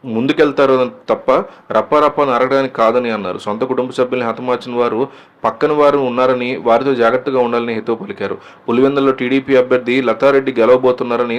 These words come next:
సంచలన ప్రకటన చేశారు. మరోపక్క వైసీపీ కడప జిల్లా ఒంటిమిట్టలో తీవ్ర ఉద్రిక్తత నెలకొంది. జెడ్పీటీసీ ఎన్నికల సందర్భంగా స్థానిక జెడ్పీటీసీ హై స్కూల్ పోలింగ్ కేంద్రం వద్ద వైసీపీ నేతలు హల్చల్ చేశారు.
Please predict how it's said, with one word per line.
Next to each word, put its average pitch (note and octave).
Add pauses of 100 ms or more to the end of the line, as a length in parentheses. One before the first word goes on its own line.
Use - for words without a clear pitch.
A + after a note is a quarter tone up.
(100)
సంచలన A#2
ప్రకటన A2
చేశారు. G2 (320)
మరోపక్క A#2
వైసీపీ C3+
కడప B2
జిల్లా C3+
ఒంటిమిట్టలో B2+
తీవ్ర B2+ (100)
ఉద్రిక్తత B2
నెలకొంది. F#2 (340)
జెడ్పీటీసీ D#3+ (120)
ఎన్నికల C#3 (100)
సందర్భంగా C3
స్థానిక C3 (120)
జెడ్పీటీసీ B2+ (420)
హై B2+
స్కూల్ D3+
పోలింగ్ C3+
కేంద్రం B2+
వద్ద B2+
వైసీపీ C3
నేతలు A#2
హల్చల్ A2+
చేశారు. G2